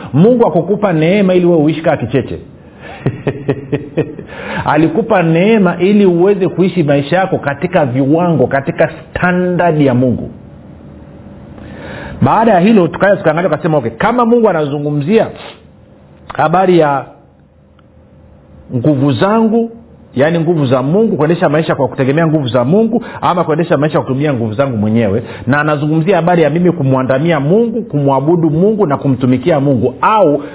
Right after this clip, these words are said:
mimi kuandamia miungu mingine, kuabudu miungu mingine na kutumikia miungu mingine." Tukasema lugha hiyo hiyo ndo lugha ambayo anaitumia Bwana Yesu katika Mathayo sita.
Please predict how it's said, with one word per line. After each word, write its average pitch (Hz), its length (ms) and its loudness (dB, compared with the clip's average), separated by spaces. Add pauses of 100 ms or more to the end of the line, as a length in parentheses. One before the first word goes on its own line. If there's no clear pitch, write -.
mimi 185 280 4
kuandamia 147 720 0
miungu 151 420 0
mingine, 127 720 2 (260)
kuabudu 147 520 2
miungu 139 340 2
mingine 123 520 0
na 135 140 -2
kutumikia 135 520 -2
miungu 123 240 0
mingine." 120 340 2
Tukasema 143 520 -2
lugha 160 380 2
hiyo 214 300 2
hiyo 202 320 0
ndo 151 200 2
lugha 180 340 2
ambayo 156 240 -2
anaitumia 143 500 0
Bwana 135 220 2
Yesu 160 200 -2
katika 131 320 0
Mathayo 123 360 0
sita. 120 380 -4